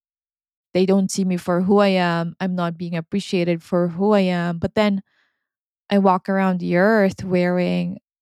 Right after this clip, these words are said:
whatever other people want me to see in because I need to be palatable, because I need to fit in, right?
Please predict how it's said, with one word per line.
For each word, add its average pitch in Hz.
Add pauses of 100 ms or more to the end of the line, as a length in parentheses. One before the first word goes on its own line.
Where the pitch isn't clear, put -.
(280)
whatever 180
other 185
people 175
want 175
me 170
to 180
see 190
in 165 (1080)
because 180 (320)
I 190
need 180
to 196
be 170
palatable, - (840)
because 196
I 185
need 175
to 185
fit -
in, - (460)
right? 185